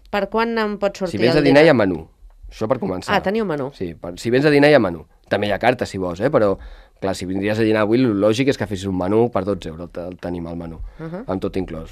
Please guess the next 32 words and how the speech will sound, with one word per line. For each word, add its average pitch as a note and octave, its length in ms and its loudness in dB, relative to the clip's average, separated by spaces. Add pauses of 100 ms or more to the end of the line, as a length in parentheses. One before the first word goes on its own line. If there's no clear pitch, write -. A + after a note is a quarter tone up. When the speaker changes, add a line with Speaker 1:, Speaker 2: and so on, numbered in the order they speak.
(140)
Speaker 2:
Vull - 100 -14
dir, E2+ 160 -16
beguda, G2+ 680 -4
primer, F#2 260 -4
segon, F2+ 320 -6
postre. A2 540 2
Speaker 1:
Cosetes F#3 320 0
de F3+ 80 -2
la F3 100 0
carta, A3+ 380 -4
com G3+ 140 -6
hem F#3+ 120 -4
comentat, F#3 560 -4
o F3+ 300 -4
Speaker 2:
Coses F#3 200 4
semblants, C3+ 440 6
sí, D3 160 4 (180)
Speaker 1:
Sí? - 0 -
Speaker 2:
sí, F3+ 180 6
sí, D#3 220 4
sí. C#3+ 240 2
Sempre D#3+ 240 6
busquem... C3 720 6
És A2+ 100 0
a B2+ 100 2
dir, B2+ 100 4
no, C#3 140 8
no C#3 100 8
en C#3 60 2
sortim C#3+ 320 4
d'aquesta A2 340 4
dinàmica. G2+ 540 0